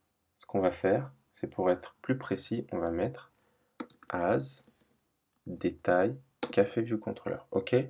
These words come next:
Et donc ça, pourquoi c'est important de le renseigner ?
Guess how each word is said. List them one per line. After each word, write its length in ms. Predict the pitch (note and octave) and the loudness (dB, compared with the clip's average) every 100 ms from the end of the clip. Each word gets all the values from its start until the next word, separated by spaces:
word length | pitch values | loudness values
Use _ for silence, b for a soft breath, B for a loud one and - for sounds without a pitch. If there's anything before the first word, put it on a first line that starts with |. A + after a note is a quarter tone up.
| - _ _ _ _ _ _ - _ - - - | -8 _ _ _ _ _ _ -20 _ -16 -16 -2
Et 100 | G#2+ | 2
donc 220 | G2+ G#2 | 4 4
ça, 480 | - - B2 B2+ B2+ b b b | 2 6 8 8 4 b b b
pourquoi 280 | - - A2 | -12 -2 0
c'est 140 | - | 2
important 380 | F#2 G2 - G#2 | 2 2 2 2
de 80 | F#2+ | 2
le 80 | F2+ | 2
renseigner ? 600 | F2 - F#2 G2 B2 | 2 0 2 4 4